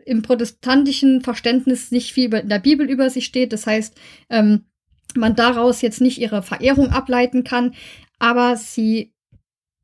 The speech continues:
ja, sie, sie ist halt einfach für sie so ein, so ein Punkt, so eine, so eine Figur, die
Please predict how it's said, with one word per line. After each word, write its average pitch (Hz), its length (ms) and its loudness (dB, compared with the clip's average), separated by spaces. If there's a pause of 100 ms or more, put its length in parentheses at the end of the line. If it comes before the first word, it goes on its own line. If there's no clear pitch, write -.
(240)
ja, 233 180 2
sie, 240 220 -2
sie 220 260 -4
ist 269 200 -4
halt 262 140 2
einfach 240 300 -2
für 240 140 -2
sie 240 280 0
so 233 220 -4
ein, 214 200 0
so 214 160 -6
ein 208 200 -4
Punkt, 277 360 2
so 240 100 -6
eine, 214 400 0
so - 160 -12
eine 214 120 -2
Figur, 269 580 0 (420)
die 262 340 4